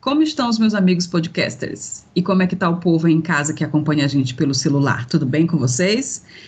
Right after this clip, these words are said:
Gisele, falando aqui de São Luís do Maranhão. E essas duas últimas semanas nós vivemos tantas, tantas emoções, tantas coisas, tantos fatos inéditos e malucos nesse Brasil que eu não consigo nem saber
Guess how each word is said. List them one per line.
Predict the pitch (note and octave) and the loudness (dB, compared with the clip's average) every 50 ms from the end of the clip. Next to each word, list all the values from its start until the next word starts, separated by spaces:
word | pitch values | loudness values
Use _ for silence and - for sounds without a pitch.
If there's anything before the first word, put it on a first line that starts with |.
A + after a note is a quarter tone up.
| - - | -20 -8
Gisele, | - - A#3+ A3+ G#3 G3+ F#3 F#3+ G3 A3 | -4 0 0 0 2 2 0 2 2 0
falando | A3 - G3 F3+ E3+ D#3 D#3+ | 0 0 0 0 0 0 0
aqui | E3 E3 E3 | 0 -2 -2
de | E3 D#3+ E3 | -2 -2 -2
São | - F#3+ F3 | -2 0 0
Luís | E3+ D#3 D3+ D#3 D#3 D3+ | 2 2 2 2 0 0
do | D#3 D3+ | 0 -2
Maranhão. | D3+ D3 D3+ F#3+ G#3 G#3 G#3 G#3 A3 B3+ C4 - - - - - - - - | -2 0 0 0 0 0 0 0 0 0 -2 -4 -12 -20 -20 -20 -20 -4 -2
E | A#3 C4+ D4+ E4+ F4+ F4 F4 E4 | 0 2 2 2 2 2 2 0
essas | D#4+ C#4+ - - C#4 A#3+ A#3 G3+ | 0 -2 -2 -2 0 0 0 2
duas | G3 B3 D4+ C4 | 2 2 2 0
últimas | C#4 C4+ - B3+ B3 A3+ | 0 0 0 0 0 0
semanas | - - A#3 G#3+ G#3 G#3+ A#3 A3 | 2 2 2 2 4 4 4 4
nós | A3 A3+ A3+ G3+ | 4 4 4 4
vivemos | G#3 G#3+ G#3+ A3 G#3+ G#3 G#3 - | 4 4 4 4 2 2 0 -4
tantas, | - - B3 D4+ D#4 D#4 E4 D#4 D#4 - - - - - _ _ _ _ _ _ _ - | -2 0 0 0 0 0 0 0 0 0 -4 -6 -10 -14 _ _ _ _ _ _ _ -2
tantas | A#3+ C4+ E4 C#4+ | 0 2 2 2
emoções, | C#4 B3+ B3 A#3 A3 - - G#3 G#3+ A3 G#3 | 2 2 2 2 0 0 0 2 2 2 2
tantas | - A3 A#3+ A#3+ C4 B3+ - | 2 0 0 0 0 -2 -2
coisas, | - - G3 G#3 G#3 G3+ G#3 G3+ | -2 0 0 0 2 0 -2 -2
tantos | - A3 A3 A3 - - - | 0 0 0 0 0 -4 -6
fatos | - - F#3 G3 G#3+ - - | -4 -4 -4 -4 -4 -4 0
inéditos | G3 G#3+ G3+ F#3 E3+ F3 F#3+ F#3 - - G3 F#3+ F3 | 2 2 4 4 2 2 0 -2 -4 -4 0 2 4
e | F3+ | 4
malucos | F#3 F3+ F3 E3 F3 F3 F3+ - - - | 4 4 4 4 2 2 0 -2 -6 -2
nesse | - E3 F3 - E3+ | 0 2 2 2 0
Brasil | E3 E3+ F3+ E3+ E3 - - F3 F#3 G3+ G#3+ A3 A3 | 0 2 0 0 0 0 2 2 2 2 2 0 -2
que | - - G#3+ F#3+ | -2 -2 0 2
eu | F#3+ | 2
não | F#3+ F#3 F#3+ | 2 0 0
consigo | - F#3+ F#3+ - G3 F3+ | 0 0 2 2 4 4
nem | F#3 F#3+ G#3 A#3+ D4 D#4+ | 4 4 4 2 2 0
saber | - - C4+ A3+ A3 F3+ E3+ E3+ F3+ G#3 A3 A3 | 0 -2 -2 -2 0 0 2 2 2 0 0 -2